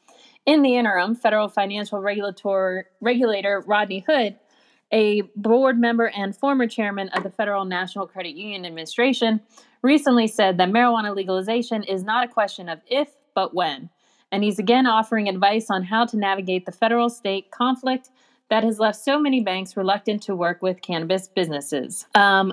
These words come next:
I think what'll be interesting, I think he'll get it attached. Nancy Pelosi's on board with moving safe banking however he wants.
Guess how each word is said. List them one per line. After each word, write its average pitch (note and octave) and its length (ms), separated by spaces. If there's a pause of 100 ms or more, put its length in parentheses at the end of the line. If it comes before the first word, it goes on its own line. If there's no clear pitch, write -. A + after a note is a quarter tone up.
I G#3+ 100
think B3 240
what'll A3+ 180
be G#3 180
interesting, A3+ 540
I A3+ 80
think A#3 220
he'll G3 160
get E3+ 160
it D#3+ 120
attached. D#3+ 540
Nancy F#3+ 300
Pelosi's D#3 440
on D#3 160
board D3 260
with D3+ 240 (420)
moving F#3 320
safe F3 320
banking E3 380
however D#3+ 360
he E3+ 140
wants. D#3 460